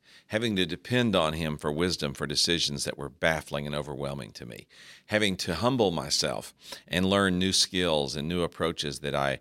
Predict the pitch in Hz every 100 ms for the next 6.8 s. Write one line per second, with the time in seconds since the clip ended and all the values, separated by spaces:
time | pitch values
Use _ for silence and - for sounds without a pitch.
0 | _ - 76 87 85 82 76 80 80 73
1 | 80 87 80 71 65 69 71 71 71 -
2 | 69 73 71 64 62 - 73 71 62 -
3 | - 71 - - - 64 67 58 64 69
4 | 60 - _ - - _ 98 110 - 101
5 | - - 117 127 113 110 92 73 65 -
6 | 82 80 80 76 82 - 82 -